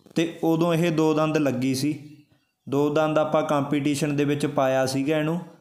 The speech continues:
ਲੁਧਿਆਣੇ, ਫਰੀਦਕੋਟ ਤੇ ਹਨੂਮਾਨਗੜ੍ਹ ਸ਼ੋਅ 'ਤੇ।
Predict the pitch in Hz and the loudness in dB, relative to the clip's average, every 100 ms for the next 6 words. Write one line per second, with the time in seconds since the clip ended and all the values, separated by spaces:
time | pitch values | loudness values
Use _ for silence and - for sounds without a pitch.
0 | - _ _ 135 143 170 160 147 147 147 | -20 _ _ -4 0 0 0 0 -2 -2
1 | 139 135 131 143 139 135 151 139 135 131 | -2 -2 0 0 0 -2 -2 0 -2 0
2 | 123 120 113 120 117 127 120 120 | 0 -2 -2 -2 -2 -4 -4 -4